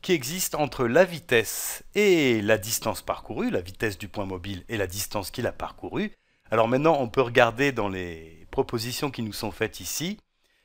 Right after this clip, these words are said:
et en fait, on voit que on a exactement celle-ci, S prime de t égale K sur S au carré. Donc c'est cette réponse-là qu'il fallait choisir.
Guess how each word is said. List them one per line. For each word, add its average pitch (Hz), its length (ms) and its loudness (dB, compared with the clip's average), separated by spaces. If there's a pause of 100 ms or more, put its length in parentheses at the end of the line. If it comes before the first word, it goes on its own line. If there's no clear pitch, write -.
(140)
et 151 200 4
en 127 160 0
fait, - 480 0
on 123 140 -4
voit 117 320 6
que 127 460 -2
on 110 200 -4
a 104 240 0
exactement 110 720 -4
celle-ci, - 600 -8 (440)
S 143 200 2
prime 147 300 -6
de 107 120 -2
t 113 340 -4 (460)
égale 110 480 2 (340)
K 180 100 10 (420)
sur - 480 -4
S 143 240 0
au 107 60 -4
carré. - 340 -10 (460)
Donc 120 200 0
c'est 170 140 4
cette - 200 4
réponse-là 135 520 4
qu'il - 160 -8
fallait 98 200 -2
choisir. 104 640 0